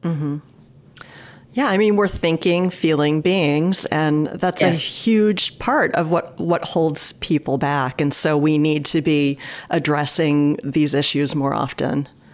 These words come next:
Speaker 2: Absolutely. Um, yeah, it, I, I lo-, like, I feel chills right now. I, I, that was a great, a great moment.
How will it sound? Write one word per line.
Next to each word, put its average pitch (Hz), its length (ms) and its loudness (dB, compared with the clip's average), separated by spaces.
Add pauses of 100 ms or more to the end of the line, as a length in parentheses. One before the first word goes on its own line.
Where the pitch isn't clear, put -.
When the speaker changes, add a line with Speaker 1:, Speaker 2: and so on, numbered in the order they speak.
(300)
Speaker 2:
Absolutely. 151 720 -2 (240)
Um, 143 420 -2 (180)
yeah, 147 400 0
it, 170 240 2
I, 165 220 -2
I 170 140 -2
lo-, 160 180 0
like, 165 200 0
I 175 100 -2
feel 170 260 2
chills 165 340 -2
right 147 140 -2
now. 147 180 -4
I, 160 300 -2
I, 160 280 -4
that 180 180 -2
was 156 160 -6
a 151 80 -6
great, 151 440 -4 (840)
a 160 80 0
great 151 320 0
moment. 135 560 -4